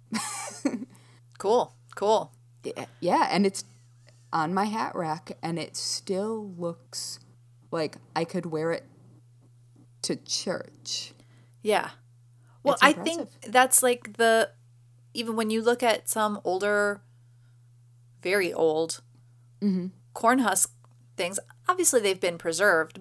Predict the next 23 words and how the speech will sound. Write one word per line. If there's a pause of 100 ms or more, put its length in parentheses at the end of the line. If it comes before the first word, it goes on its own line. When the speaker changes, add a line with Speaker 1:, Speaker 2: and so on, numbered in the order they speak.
(140)
Speaker 2:
but (1160)
I
wouldn't
expect
them
to
hold
up
as
well
as
they
do. (720)
Speaker 1:
No,
for
a
biodegradable
material?
Speaker 2:
Yes. (540)
Speaker 1:
Like, (680)
well
done. (140)
Speaker 2:
Yeah.